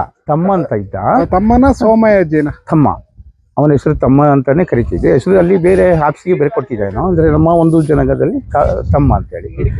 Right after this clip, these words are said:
Speaker 1: ಅದೊಂದು ಆರೂವರೆ ಅಡಿ ಎತ್ತರದಲ್ಲೇ ಇದ್ದಂತ ಆನೆ.
Speaker 2: ಹಾ.
Speaker 1: ಮತ್ತೆ
Speaker 2: ನೀವು
Speaker 1: ಇಲ್ಲಿ
Speaker 2: ಎಷ್ಟು
Speaker 1: ಎಲ್ಲನೂ
Speaker 2: ವಯಸ್ಸಲ್ಲಿ
Speaker 1: ಇತ್ತು,
Speaker 2: ನೋಡಿದ್ದೀರಾ
Speaker 1: ಇಲ್ಲೆಲ್ಲ
Speaker 2: ಅಭಿಮಾನ
Speaker 1: ಇತ್ತು.
Speaker 2: ನೀವು?
Speaker 1: ಹ್ಮ್, ಇಲ್ಲೆಲ್ಲ ನಾನು ಅಮ್ಮೆ ಆನೆಗೆಲ್ಲ ಕಪ್ಪಲ್ಲಿ ಹಿಡಿಯೋ ಟೈಮಲ್ಲಿ
Speaker 2: ಅಲ್ಲ, ಅಲ್ಲ.
Speaker 1: ಕೆಲ್ಸಕ್ಕೆ ಸೇರ್ಕೊಂಡಿದ್ದೆ.
Speaker 2: ನೀವು ಅಭಿಮಾನಿ ಎಷ್ಟು ವಯಸ್ಸಲ್ಲಿ ನೋಡಿದ್ದೀರಾ ನೀವು?
Speaker 1: ಆರೂವರೆ ಅಡಿ ಎತ್ತರದಲ್ಲಿ ಇರಾಗ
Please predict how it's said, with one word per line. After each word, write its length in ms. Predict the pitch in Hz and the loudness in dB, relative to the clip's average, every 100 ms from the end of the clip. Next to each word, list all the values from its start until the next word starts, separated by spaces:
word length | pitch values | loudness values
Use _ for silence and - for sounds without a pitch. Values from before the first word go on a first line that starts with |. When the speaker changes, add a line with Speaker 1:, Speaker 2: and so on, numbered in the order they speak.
| - - | -2 2
Speaker 1:
ಅದೊಂದು 300 | 202 226 180 | 2 2 4
ಆರೂವರೆ 400 | 196 226 196 185 | 4 4 2 2
ಅಡಿ 260 | 180 190 | 0 0
ಎತ್ತರದಲ್ಲೇ 600 | 180 170 180 175 165 180 165 | 0 -2 -2 -2 -2 -2 -4
ಇದ್ದಂತ 340 | 147 160 147 | -2 -4 -2
ಆನೆ. 240 | 135 135 | -2 0
Speaker 2:
ಹಾ. 360 | 117 - _ 170 | -2 -6 _ -6
Speaker 1:
ಮತ್ತೆ 200 | 147 - | -6 -8
Speaker 2:
ನೀವು 220 | - - | -4 0
Speaker 1:
ಇಲ್ಲಿ 160 | 285 277 | 2 4
Speaker 2:
ಎಷ್ಟು 140 | 254 | 4
Speaker 1:
ಎಲ್ಲನೂ 80 | 269 | 4
Speaker 2:
ವಯಸ್ಸಲ್ಲಿ 260 | 269 330 370 | 4 4 4
Speaker 1:
ಇತ್ತು, 80 | |
Speaker 2:
ನೋಡಿದ್ದೀರಾ 340 | 247 240 214 196 | 2 2 2 2
Speaker 1:
ಇಲ್ಲೆಲ್ಲ 360 | 180 170 185 | 2 2 2
Speaker 2:
ಅಭಿಮಾನ 180 | 180 175 | 2 0
Speaker 1:
ಇತ್ತು. 120 | 175 | 0
Speaker 2:
ನೀವು? 340 | 180 180 - - | 0 0 0 0
Speaker 1:
ಹ್ಮ್, 80 | 302 | 2
ಇಲ್ಲೆಲ್ಲ 320 | 196 208 233 | 2 2 2
ನಾನು 280 | 185 202 226 | 2 2 2
ಅಮ್ಮೆ 220 | 190 220 | 2 2
ಆನೆಗೆಲ್ಲ 380 | 214 214 208 208 | 0 0 0 -2
ಕಪ್ಪಲ್ಲಿ 360 | 160 - 196 | -4 -4 -2
ಹಿಡಿಯೋ 160 | 190 185 | 0 -2
ಟೈಮಲ್ಲಿ 440 | 175 180 190 196 | -2 -4 0 0
Speaker 2:
ಅಲ್ಲ, 240 | 180 190 190 | 0 0 2
ಅಲ್ಲ. 180 | 160 165 | 2 2
Speaker 1:
ಕೆಲ್ಸಕ್ಕೆ 360 | 180 190 180 | 2 2 2
ಸೇರ್ಕೊಂಡಿದ್ದೆ. 420 | 165 143 127 208 | 0 -2 0 2
Speaker 2:
ನೀವು 120 | 233 214 | 4 2
ಅಭಿಮಾನಿ 420 | 220 247 240 226 | 2 0 2 0
ಎಷ್ಟು 180 | - 226 | 0 -2
ವಯಸ್ಸಲ್ಲಿ 360 | 214 220 208 | 0 0 0
ನೋಡಿದ್ದೀರಾ 380 | 190 180 170 165 | 0 -2 0 0
ನೀವು? 300 | 165 202 196 | 2 2 2
Speaker 1:
ಆರೂವರೆ 480 | 214 233 208 208 185 | 2 2 4 4 2
ಅಡಿ 280 | 185 180 165 | 2 0 0
ಎತ್ತರದಲ್ಲಿ 520 | 147 190 175 175 165 | -2 -2 0 0 0
ಇರಾಗ 220 | 156 | -2